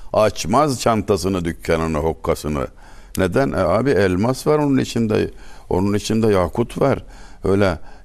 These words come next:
yani gerçekten müşteri misin? Bir anla. Bir taab dediği yalvartmadan açmaz yani. Çok ısrar etmen lazım. De, bağıra bağıra altın satan görmezsin.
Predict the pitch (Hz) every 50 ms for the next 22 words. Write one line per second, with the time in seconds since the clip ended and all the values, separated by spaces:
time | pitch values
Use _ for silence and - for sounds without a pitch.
0 | - 87 87 87 85 85 95 120 123 123 - 147 123 - 143 120 107 107 98 -
1 | - 101 107 127 135 131 104 101 87 87 92 85 92 101 110 110 92 82 87 117
2 | 120 117 - 101 101 110 139 143 - - 110 98 95 127 147 165 170 214 - -
3 | - - - - - - 90 90 92 95 90 101 117 104 - - 95 87 82 90
4 | 82 80 76 - - 80 82 78 71 78 78 71 67 69 67 60 50 - - -
5 | - - - - - - - - - - 85 82 80 78 76 - - 82 80 78
6 | 76 78 73 73 69 - 78 67 - - - - - - - - - - 69 80
7 | 85 80 - - - - - - - - - 101 117 139 151 147 147 160 151 127
8 | 110 98 95 87 82 90 92 104 107 104 107 - 151 143 - 104 92 - 95 87
9 | 85 82 87 85 85 87 95 95 85 - - - - 55 -